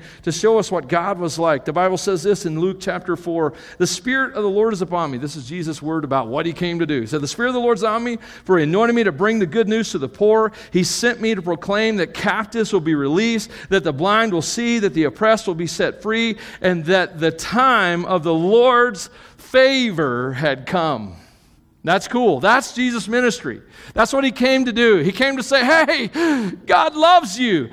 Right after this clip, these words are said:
Hey, God likes you. Hey,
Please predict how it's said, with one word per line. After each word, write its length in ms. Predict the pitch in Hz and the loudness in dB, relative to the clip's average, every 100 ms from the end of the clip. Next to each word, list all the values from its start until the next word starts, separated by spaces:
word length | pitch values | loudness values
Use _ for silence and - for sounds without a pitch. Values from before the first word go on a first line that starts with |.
| - | -4
Hey, 520 | 285 359 349 226 127 - _ _ _ _ _ _ _ 117 | 4 4 6 2 0 -10 _ _ _ _ _ _ _ -2
God 280 | 190 202 | 0 0
likes 380 | 196 202 - - | 0 0 -2 -8
you. 220 | 143 113 - - - _ _ _ _ - _ _ - | -8 -10 -14 -20 -20 _ _ _ _ -20 _ _ 0
Hey, 320 | 285 381 330 | 2 4 0